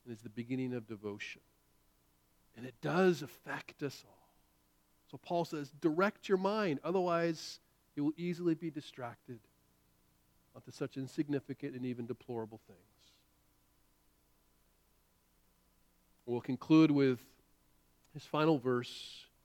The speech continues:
and his final resolution, which is pretty straightforward. Verse nine, something I could probably read at the end of every sermon.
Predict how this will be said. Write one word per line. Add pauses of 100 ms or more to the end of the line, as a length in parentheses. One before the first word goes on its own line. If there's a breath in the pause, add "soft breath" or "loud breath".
(100)
and
his
final
resolution,
which
is
pretty
straightforward. (320)
Verse
nine, (1300)
something
I
could
probably
read
at
the
end
of
every
sermon.